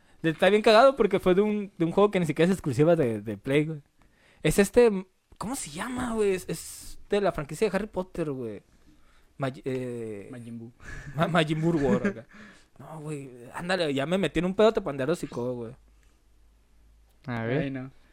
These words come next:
Speaker 3: A ver, búsquele ahí.
Speaker 2: No, hombre, no.
Speaker 1: Ta, ta, ra, ta. Ah, es Hogwarts. Hogwarts Legacy es el juego, güey.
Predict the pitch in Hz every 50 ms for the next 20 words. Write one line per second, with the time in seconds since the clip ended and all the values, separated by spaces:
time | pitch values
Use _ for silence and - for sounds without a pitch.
0 | _ _ - 120 110 110 120 139 147 151 139 147 - - - 160 139 123 135 160
1 | 165 156 _ _ _ _ _ _ _ _ _ _ _ _ _ _ _ _ _ _
2 | _ _ _ _ _ _ _ _ _ _ _ _ _ 330 320 349 381 381 381 339
3 | 269 214 208 214 214 226 233 233 220 _ _ _ _ _ _ _ _ _ _ _
4 | _ _ _ - - 208 208 214 214 - 226 220 208 185 190 196 - - 196 190
5 | 185 185 190 196 202 - - 135 139 147 156 160 156 - - 180 180 180 196 208
6 | 214 214 214 226 220 - - - - - - - - - 165 175 202 190 165 160
7 | 160 165 165 156 - 151 139 - 156 131 - 131 127 123 120 117 113 110